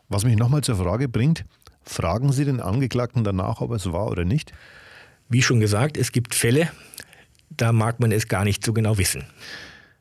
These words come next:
Speaker 1: Am Ende des Prozesses haben Sie auf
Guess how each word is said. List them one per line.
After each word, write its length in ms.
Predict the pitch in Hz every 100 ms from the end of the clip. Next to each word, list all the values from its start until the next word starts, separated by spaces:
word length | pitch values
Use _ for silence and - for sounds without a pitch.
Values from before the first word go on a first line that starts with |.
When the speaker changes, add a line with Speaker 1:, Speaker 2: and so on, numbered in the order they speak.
| _ _ _ _ _
Speaker 1:
Am 160 | - 110
Ende 240 | 98 151
des 180 | 147 139
Prozesses 600 | - 110 - 127 139 117 -
haben 220 | 113 135
Sie 180 | 117 -
auf 240 | 123 -